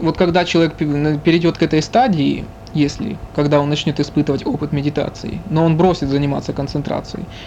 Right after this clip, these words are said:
фактически это уже означает конец вот этого всего его этапа практики. Почему? Что же тогда произойдёт? Потому что движение, вот, э, если оно вот разогналось в каком-то одном направлении, оно тут же, получается, начнёт двигаться в противоположном направлении.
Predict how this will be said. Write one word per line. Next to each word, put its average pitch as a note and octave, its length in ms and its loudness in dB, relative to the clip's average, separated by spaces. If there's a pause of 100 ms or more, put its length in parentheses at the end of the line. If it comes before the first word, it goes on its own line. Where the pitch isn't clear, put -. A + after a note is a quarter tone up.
(140)
фактически G#3+ 540 0
это E3+ 280 4
уже E3+ 180 4
означает D3+ 400 0
конец D#3+ 420 -2 (1160)
вот D3 140 0
этого E3 220 4
всего D3 260 2
его D3 200 6
этапа C#3 260 -2
практики. - 540 -6 (280)
Почему? D#3 380 2
Что - 200 0
же D3 80 0
тогда C3+ 240 -2
произойдёт? C#3+ 600 0 (920)
Потому E3 280 2
что E3 320 2 (360)
движение, F3 640 4
вот, C#3+ 180 0
э, D3 80 4
если D3 340 2
оно D3+ 200 2
вот C#3+ 160 -2
разогналось D3 480 2
в - 40 -12
каком-то D3 320 0
одном A3 240 2
направлении, D3+ 540 2
оно D#3+ 240 -2
тут G#3 180 2
же, F#3+ 120 6
получается, E3 520 2
начнёт F3 300 0
двигаться D#3+ 360 0
в - 20 -16
противоположном E3 640 0
направлении. C#3 600 -4